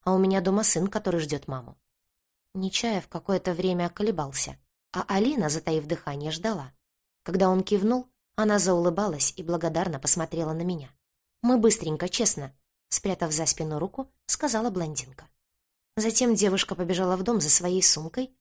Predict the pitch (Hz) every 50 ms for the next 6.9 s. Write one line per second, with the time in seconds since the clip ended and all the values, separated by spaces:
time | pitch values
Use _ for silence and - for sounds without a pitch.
0 | _ _ - - 330 - 220 190 180 - 170 175 190 185 160 151 - - - -
1 | 131 131 _ _ _ _ _ _ _ _ _ _ - 214 208 220 220 - - 302
2 | 294 254 185 185 - 180 170 180 185 185 175 - 170 156 165 160 170 180 175 -
3 | 175 170 160 160 156 165 160 - - 185 175 202 226 247 226 180 160 156 160 160
4 | - - 220 220 - - 180 160 180 - - - 190 185 160 147 143 - - 165
5 | 147 147 143 147 139 - 165 165 - - 262 277 - 208 156 165 202 240 226 170
6 | 131 156 180 190 196 160 160 165 156 - - - 131 123 123 123 120 _